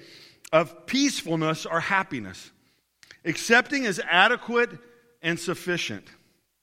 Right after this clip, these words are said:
despite wanting more or better. A mind that has accepted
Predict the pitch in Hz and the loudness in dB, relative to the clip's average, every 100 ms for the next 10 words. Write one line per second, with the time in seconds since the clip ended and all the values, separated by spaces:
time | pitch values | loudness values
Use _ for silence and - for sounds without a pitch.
0 | _ _ _ _ _ - _ _ _ - | _ _ _ _ _ -20 _ _ _ -10
1 | 139 - - 214 202 131 117 - _ - | -8 -8 0 4 6 4 -2 -18 _ -6
2 | 139 139 135 131 151 165 165 - - - | 0 0 0 0 0 2 0 -4 -20 -18
3 | - 131 131 123 101 85 - - _ _ | -4 -2 4 4 2 -6 -14 -20 _ _
4 | _ _ _ _ - 147 165 190 233 240 | _ _ _ _ -4 2 4 6 6 6
5 | 202 175 175 170 156 139 - - 262 247 | 4 6 4 2 -2 -8 -8 -4 -2 -2
6 | - 123 123 | -6 -8 -8